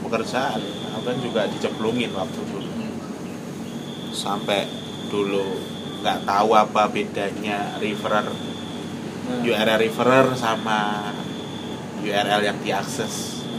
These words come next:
Speaker 1: diakses lo kan. Ya karena memang ya belajarnya ya dari dasar kayak gitu, jadi,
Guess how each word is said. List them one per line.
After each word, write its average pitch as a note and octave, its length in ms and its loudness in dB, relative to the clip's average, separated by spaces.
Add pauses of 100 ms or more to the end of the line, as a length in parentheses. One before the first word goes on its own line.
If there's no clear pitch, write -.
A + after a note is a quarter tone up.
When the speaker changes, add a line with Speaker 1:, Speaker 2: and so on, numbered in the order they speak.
Speaker 1:
diakses G2+ 540 -2
lo A2 100 -4
kan. - 200 -8 (640)
Ya A#2+ 140 2
karena E3+ 300 0 (160)
memang F#3+ 400 -2 (960)
ya F3 160 2
belajarnya D#3+ 760 4
ya G#3 60 0
dari C#3 480 0
dasar C3+ 420 0
kayak D#3 220 0
gitu, E3 220 -2
jadi, A#2 380 -2